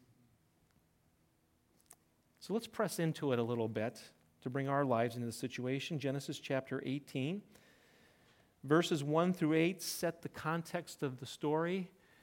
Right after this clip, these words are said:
Abraham, the father of faith, and, uh, Sarah, the mother of faith,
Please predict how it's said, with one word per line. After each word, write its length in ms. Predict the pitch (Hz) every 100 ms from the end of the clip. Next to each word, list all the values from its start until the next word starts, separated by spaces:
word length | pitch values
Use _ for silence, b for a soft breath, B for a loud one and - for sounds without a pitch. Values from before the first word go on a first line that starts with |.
| b -
Abraham, 640 | 151 170 180 147 170 175 156
the 80 |
father 440 | 131 147 156 175 175
of 80 | -
faith, 380 | - 170 185
and, 300 | 147 135 135
uh, 420 | 143 120 120 117 117 117 -
Sarah, 680 | - 170 175 175 190 185 170
the 100 | 131
mother 400 | 139 156 156 151
of 80 | 143
faith, 420 | 147 147 214